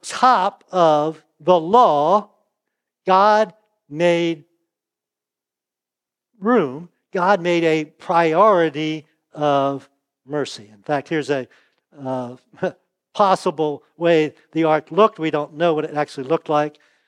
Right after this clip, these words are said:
but I thought this was a pretty good, uh, rendering. <laughs> So you got the Ark of the Covenant with the law in the box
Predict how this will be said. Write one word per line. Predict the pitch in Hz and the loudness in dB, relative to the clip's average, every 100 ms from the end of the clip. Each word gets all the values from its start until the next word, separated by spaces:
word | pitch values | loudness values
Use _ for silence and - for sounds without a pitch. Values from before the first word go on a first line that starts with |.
| _ _ | _ _
but | 151 | -6
I | 147 | -4
thought | 165 160 | -4 -6
this | 170 - | -6 -8
was | 131 | -14
a | |
pretty | - 147 135 | -10 -10 -6
good, | 139 135 _ _ _ _ | -6 -8 _ _ _ _
uh, | 135 131 127 120 120 _ _ _ _ _ _ _ _ _ _ _ | -18 -18 -16 -20 -20 _ _ _ _ _ _ _ _ _ _ _
rendering. | 143 180 180 175 208 233 _ | -4 -2 0 -2 -2 -6 _
<laughs> | 202 - _ _ _ _ _ _ _ _ - | -10 -10 _ _ _ _ _ _ _ _ -4
So | 185 | -2
you | |
got | 175 175 | 0 -2
the | 170 | 0
Ark | 214 233 | 0 -2
of | |
the | 214 | -4
Covenant | 208 190 185 180 - _ _ _ _ - | -2 -2 -2 -8 -10 _ _ _ _ -10
with | 151 | -8
the | 147 - _ - | -8 -12 _ -2
law | 175 240 240 233 214 - _ - | 4 6 6 4 2 -8 _ -2
in | 202 | 0
the | 220 | 2
box | 175 160 147 - - - | 2 2 2 -2 -10 -20